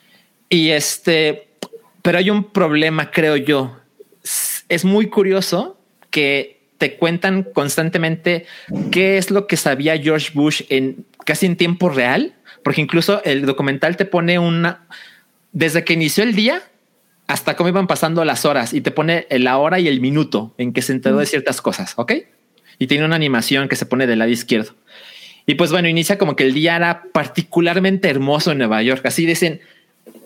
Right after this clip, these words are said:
Speaker 1: estos días soleados con un clima espectacular no son usuales, entonces la gente estaba de un especial buen humor el once de septiembre de dos mil uno en
Speaker 2: <laughs>
Speaker 1: Nueva York. Curioso. Pero nunca,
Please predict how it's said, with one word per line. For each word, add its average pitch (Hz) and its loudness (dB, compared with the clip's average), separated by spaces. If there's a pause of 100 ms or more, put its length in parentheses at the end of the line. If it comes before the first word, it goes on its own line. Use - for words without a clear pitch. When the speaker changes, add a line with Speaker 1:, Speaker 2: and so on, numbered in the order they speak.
(120)
Speaker 1:
estos 196 0
días 220 2
soleados 185 0
con 160 0
un 190 2
clima 208 0
espectacular 156 -2
no 175 2
son 180 0
usuales, 190 0
entonces 156 0 (140)
la 131 2
gente 180 0
estaba 185 0
de 160 0
un 165 0
especial 165 0
buen 170 2
humor 143 2 (240)
el 131 2
once 143 0
de 156 0
septiembre 135 0
de 123 2
dos 104 0
mil 131 2
uno - 2
en 135 0
Speaker 2:
<laughs> - -
Speaker 1:
Nueva 104 2
York. 117 -2 (380)
Curioso. 120 0 (800)
Pero 165 0 (180)
nunca, 285 2